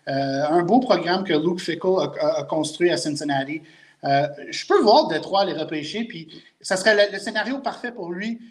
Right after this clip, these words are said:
commencer l'année comme le backup à Jared Goff, euh, apprendre,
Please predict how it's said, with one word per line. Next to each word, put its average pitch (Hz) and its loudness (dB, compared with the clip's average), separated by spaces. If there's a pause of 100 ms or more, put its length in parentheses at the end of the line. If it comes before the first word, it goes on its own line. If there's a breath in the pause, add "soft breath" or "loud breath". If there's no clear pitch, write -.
(180 loud breath)
commencer 185 -2
l'année 208 -4
comme 170 -6
le 156 -6
backup 180 -4
à 156 -6
Jared 151 -6
Goff, 143 -6 (400)
euh, 135 -6 (120)
apprendre, 175 2